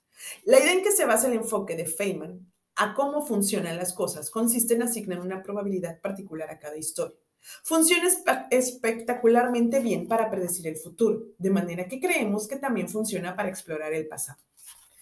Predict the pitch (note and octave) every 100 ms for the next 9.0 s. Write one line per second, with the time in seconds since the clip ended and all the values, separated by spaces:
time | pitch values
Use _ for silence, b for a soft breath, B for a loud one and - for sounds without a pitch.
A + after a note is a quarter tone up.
0 | B - G3 F#3 F#3 A3+ G3 F#3+ E3+ -
1 | B B C4 D#4 E4 D#4+ D#4 D#4+ E4 D4+
2 | C#4 A#3+ A#3+ B3+ B3+ A3 G3 G3 G3 G3+
3 | G#3 A3 A3 A#3 A#3 A3+ G3+ G#3 G3+ G3
4 | F#3+ F#3+ G3 G#3 A#3 A#3 C4 G#3 G3 G3
5 | G3 G3 G3 B3 A#3+ B3 A#3 A3+ - A#3+
6 | B3 A#3+ A#3 A#3 A#3 A3+ F#3 F#3 F#3+ F3
7 | F3+ F#3 F#3 G#3+ G3 F#3 F3 F3 - F#3+
8 | G3 A3+ G3 F3 F#3+ G3 G3 - D#3+ D#3+